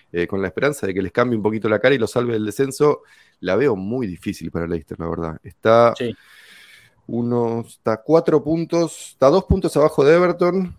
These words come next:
Speaker 1: eh, pero Everton está como medio en unas, bueno, perdió dos seguidos, pero venía de dos victor-, eh, un empate y una vi-, y dos empates y una victoria antes. Digo, lo veo más encaminado a Everton para salvarse, a Leeds un poco más armado, West Ham me parece que tiene un poquito más de fondo de armario que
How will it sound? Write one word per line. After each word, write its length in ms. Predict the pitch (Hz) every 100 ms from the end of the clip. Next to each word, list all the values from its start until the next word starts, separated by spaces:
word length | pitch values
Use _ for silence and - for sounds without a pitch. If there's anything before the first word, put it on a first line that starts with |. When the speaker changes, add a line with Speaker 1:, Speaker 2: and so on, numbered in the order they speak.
| -
Speaker 1:
eh, 160 | 113 107
pero 200 | 113 131
Everton 320 | 143 127 113
está 160 | 127
como 180 | 123 117
medio 260 | 120 135 131
en 60 |
unas, 340 | 120 117 - - 110
bueno, 220 | 107 92
perdió 240 | 92 107
dos 140 | 127 -
seguidos, 320 | 110 120 110
pero 140 | - 98
venía 240 | 101 113
de 120 | 104
dos 140 | 104 110
victor-, 400 | 98 - 110 - -
eh, 140 | 104
un 100 | 107
empate 320 | 120 104 120 117
y 60 |
una 100 | 113
vi-, 140 | 107 104
y 200 | 95 -
dos 260 | - 135 -
empates 400 | 113 143 139 120
y 20 |
una 80 | 117
victoria 460 | 107 95 110 107 107
antes. 340 | 101 98 -
Digo, 220 | 101 101 - _
lo 100 | 123
veo 140 | 147
más 180 | 151 156
encaminado 420 | 143 123 123 135
a 60 | 135
Everton 320 | 139 127 120
para 160 | 110 104
salvarse, 460 | 113 143 147 -
a 40 | 113
Leeds 280 | 131 - 107
un 80 |
poco 160 | 107 107
más 180 | 107 -
armado, 380 | 120 131 131 113
West 280 | 131 -
Ham 100 | 117
me 100 | 110
parece 240 | 110 127 117
que 60 |
tiene 160 | 110 117
un 80 | 104
poquito 280 | 107 113 120
más 180 | 120
de 120 | 117 107
fondo 320 | 127 131 120
de 40 |
armario 440 | 110 127 131 127 -
que 320 | 117 127